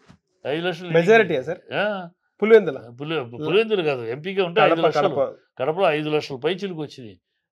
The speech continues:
Speaker 1: మాటల ఐదు లక్షల చిలుకు ఒక ఎంపీగా ఓ లక్ష, రెండు లక్షలు ఉంటే ఐదు లక్షలు.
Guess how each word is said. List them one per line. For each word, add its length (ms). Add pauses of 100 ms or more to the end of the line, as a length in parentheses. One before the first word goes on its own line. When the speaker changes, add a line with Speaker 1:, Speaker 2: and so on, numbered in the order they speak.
Speaker 1:
మాటల 320
ఐదు 260
లక్షల 180
చిలుకు 300
ఒక 200
ఎంపీగా 500
ఓ 260
లక్ష, 280
రెండు 280
లక్షలు 220
ఉంటే 180
ఐదు 120
లక్షలు. 400